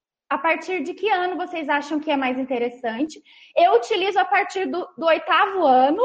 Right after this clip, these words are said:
já, já, já considero e, e sempre deu muito certo,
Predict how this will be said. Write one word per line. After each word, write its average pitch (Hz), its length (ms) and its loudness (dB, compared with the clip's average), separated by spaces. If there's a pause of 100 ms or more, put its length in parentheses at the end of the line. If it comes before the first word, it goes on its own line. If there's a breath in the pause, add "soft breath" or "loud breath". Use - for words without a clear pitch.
(440)
já, 277 520 0
já, 262 500 0
já 285 160 -6
considero 262 1000 2 (540)
e, 285 320 -4
e - 20 -6
sempre 339 360 -4
deu 302 160 0
muito 311 260 -2
certo, 277 500 0